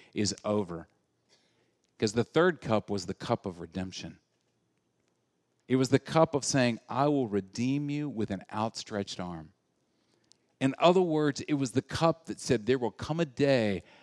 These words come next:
that the one will show up, and he will re-, he'll unite us all,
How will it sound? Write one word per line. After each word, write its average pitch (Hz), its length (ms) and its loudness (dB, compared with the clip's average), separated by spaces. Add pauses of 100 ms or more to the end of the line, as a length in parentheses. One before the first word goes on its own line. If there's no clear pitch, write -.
(100)
that 113 300 -2
the 117 120 0
one 113 640 0
will 101 120 -4
show 92 360 -4
up, - 300 -8 (760)
and 110 160 -2
he 151 160 2
will 147 160 4
re-, 127 220 -2
he'll 147 400 -4
unite 127 440 2
us 151 140 2
all, 135 460 -2